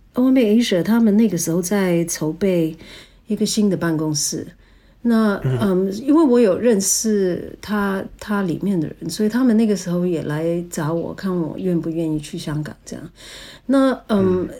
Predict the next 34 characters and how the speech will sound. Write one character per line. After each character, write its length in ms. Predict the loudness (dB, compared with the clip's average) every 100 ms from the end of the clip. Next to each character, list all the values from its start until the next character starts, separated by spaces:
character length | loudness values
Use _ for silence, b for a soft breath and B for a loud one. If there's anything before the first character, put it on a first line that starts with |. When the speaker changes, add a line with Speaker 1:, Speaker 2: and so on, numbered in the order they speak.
| -8
Speaker 1:
其 160 | -2
实 120 | 2 4
我 140 | 4
家 200 | 4 2
里 80 | 2
是 140 | 0
讲 280 | -2 -2 -4 -4
广 240 | -4 0
东 180 | 0 0
话 200 | 0 -2
的， 120 | -4
所 200 | 0 2
以 420 | 4 2 -2 -8 -12 _
香 320 | -2 2 2
港 320 | 2 0 -4 -8 -6
小 220 | -2 0
时 80 | 2
候 100 | 2
我 80 | 2
也 80 |
去 220 | 2 0 2
过， 260 | 2 2
Speaker 2:
嗯。 40 | 2
Speaker 1:
然 100 | 2
后 240 | 0 -2 B B -4
那 100 | 2
语 220 | 2 4
言 180 | 2 2
是 100 | 0
绝 200 | 0 -2
对 80 | 0
没 180 | 0 0
问 180 | 0 -2
题， 320 | -4 -10 -12